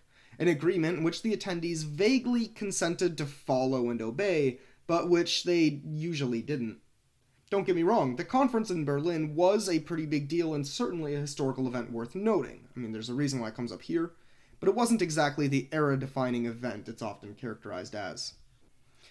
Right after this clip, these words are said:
One of the biggest failures of this Berlin Conference-centered view of colonialism in Africa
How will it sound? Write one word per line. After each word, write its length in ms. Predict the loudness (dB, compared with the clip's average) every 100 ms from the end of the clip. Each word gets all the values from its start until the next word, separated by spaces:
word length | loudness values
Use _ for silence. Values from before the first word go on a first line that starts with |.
| _
One 160 | 6 6
of 100 | 6
the 60 |
biggest 340 | 4 2 2 0
failures 500 | 2 2 4 2 0
of 140 | -6
this 180 | -6 -6
Berlin 640 | -4 0 2 2 2 0
Conference-centered 800 | -2 -2 -2 -4 -4 -4 -2 -4
view 160 | -2 -4
of 100 | -4
colonialism 600 | -4 -2 -4 -6 -10 -6
in 80 |
Africa 480 | -2 -2 -4 -4 -6